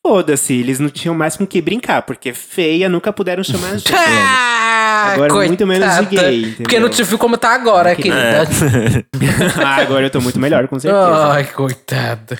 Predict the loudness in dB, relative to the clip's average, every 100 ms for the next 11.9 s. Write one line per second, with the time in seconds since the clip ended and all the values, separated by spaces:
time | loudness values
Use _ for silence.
0 | -8 -2 0 2 0 -2 0 2 2 0
1 | -2 -2 -2 -2 -2 -2 -4 -4 -4 -4
2 | -6 -6 -4 -2 -4 -6 -2 0 0 -2
3 | -8 -20 -20 -20 -16 -10 -10 -6 -4 -4
4 | -4 -2 -2 -4 -4 -8 -6 -8 -6 -4
5 | -4 -6 -8 -14 _ _ -10 -4 -2 -2
6 | -4 -4 -4 -6 -10 _ _ _ _ _
7 | _ -8 -6 -4 -2 -2 -2 -2 -4 -4
8 | -4 -6 -6 -10 -10 -12 -18 _ _ _
9 | -4 -4 -4 -6 -4 -2 -2 -2 -2 -2
10 | -2 -2 -2 -2 -4 -4 -4 -4 -4 -8
11 | -12 _ -12 -8 -8 -8 -10 -12 -16